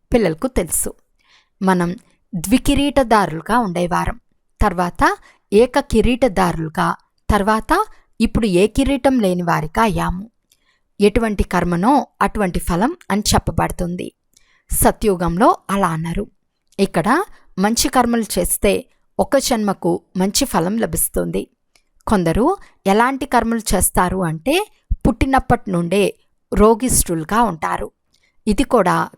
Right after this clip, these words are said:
కర్మభోగమే కదా. పిల్లలకు కర్మ, అకర్మ, వికర్మల గురించి కూడా అర్థం చేయించారు. ఇక్కడ ఎలా చేస్తారో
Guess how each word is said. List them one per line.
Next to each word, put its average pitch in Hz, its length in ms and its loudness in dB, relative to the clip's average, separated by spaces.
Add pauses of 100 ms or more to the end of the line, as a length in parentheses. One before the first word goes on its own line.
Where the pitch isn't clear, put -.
కర్మభోగమే 196 680 0
కదా. 240 440 -2 (640)
పిల్లలకు 226 580 0 (300)
కర్మ, 220 480 2 (240)
అకర్మ, 220 640 0 (180)
వికర్మల 254 460 0
గురించి 185 420 -2
కూడా 165 360 0 (140)
అర్థం 196 280 0
చేయించారు. 175 720 -4 (540)
ఇక్కడ 190 440 2 (360)
ఎలా 220 220 4
చేస్తారో 190 800 0